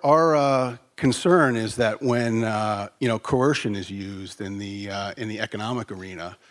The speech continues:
um, you know, that when the, the government, uh, um, um, you, you know, coerces e-, economic agents in order to, um, um,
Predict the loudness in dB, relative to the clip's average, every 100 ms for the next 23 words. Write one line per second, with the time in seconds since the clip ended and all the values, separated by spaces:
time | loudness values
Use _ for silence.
0 | _ _ -10 -8 -6 -6 -8 -10 -14 -16
1 | _ _ -6 -4 -4 -6 -10 -6 -6 -6
2 | -10 -12 -4 -2 -2 -4 -6 -8 -6 -6
3 | -6 -10 -14 _ _ _ _ _ _ -20
4 | -14 -8 -6 -6 -10 -14 -18 _ _ _
5 | -10 -6 -6 -6 -12 _ _ _ -16 -12
6 | -2 0 0 0 2 4 2 2 -2 -2
7 | -8 -12 -10 -6 -4 -2 0 -2 -2 -2
8 | -2 -2 -6 -8 -8 -4 -4 -4 -6 -6
9 | -6 -8 -14 -20 _ _ _ -6 -2 0
10 | -2 -4 -10 -14 _ _ _ -14 -12 -12
11 | -18